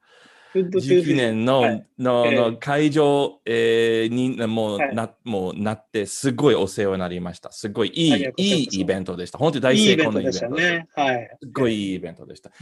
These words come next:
Speaker 1: はい。
Speaker 2: またね、まあ、どう、将来的どうなるかな。あの、あの、
Speaker 1: うん。
Speaker 2: まあ、い-、次はでき-、
Speaker 1: 続けたいですね。
Speaker 2: まあ、ふ-、富士、富士トゥフード今度やりたい。ポートランド。
Speaker 1: ええ。
Speaker 2: だから来年は、
Speaker 1: そうですね。
Speaker 2: あの、考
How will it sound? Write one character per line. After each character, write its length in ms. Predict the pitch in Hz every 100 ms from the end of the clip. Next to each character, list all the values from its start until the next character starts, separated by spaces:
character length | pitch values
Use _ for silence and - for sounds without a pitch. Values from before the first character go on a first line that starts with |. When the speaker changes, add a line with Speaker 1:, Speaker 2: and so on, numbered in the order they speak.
| -
Speaker 1:
は 60 | 127
い。 80 | 117 -
Speaker 2:
ま 120 | 113 110
た 200 | 107 104
ね、 300 | 139 151 - 175 147
ま 220 | 151 123 -
あ、 0 | 156 - - - - - _
ど 400 | - 156 175 180
う、 40 | 156
将 240 | - 185
来 140 | 185 180
的 260 | 170 170
ど 140 | 151 151
う 20 |
な 140 | 110
る 80 | 98
か 140 | 95
な。 100 | 98 120 -
あ 160 | 123 117
の、 380 | 113 110 117 - _
あ 140 | - 110
の、 200 | 107 107
Speaker 1:
う 20 |
ん。 60 | 117
Speaker 2:
ま 100 | 120
あ、 80 | -
い-、 260 | 160 139 -
次 320 | 262 285 208
は 400 | 131 107 101 - _
で 140 | 117 113
き-、 100 | -
Speaker 1:
続 220 | - 185
け 100 | 330
た 100 | 359
い 60 | 339
で 100 | 165
す 120 | 135
ね。 80 | 151
Speaker 2:
ま 60 | 151
あ、 160 | - _ _ -
ふ-、 80 | 170
富 140 | 254
士、 180 | 285 -
富 160 | 247 285
士 160 | 311
ト 80 | 320
ゥ 40 | 277
フ 120 | 302
ー 40 |
ド 120 | 196
今 200 | 147 139
度 80 | 120
や 100 | 113
り 80 | 110
た 120 | 101
い。 140 | 98 92
ポ 180 | 156
ー 40 | 135
ト 100 | 107
ラ 80 | 135
ン 40 |
ド。 60 | 127
Speaker 1:
え 20 |
え。 20 |
Speaker 2:
だ 80 | 147
か 60 |
ら 80 | 202
来 80 | 262
年 260 | 262 254 254
は、 100 | 240
Speaker 1:
そ 80 |
う 40 | 151
で 80 | 120
す 80 |
ね。 40 | 151
Speaker 2:
あ 80 | 151
の、 220 | 151 143
考 140 | 160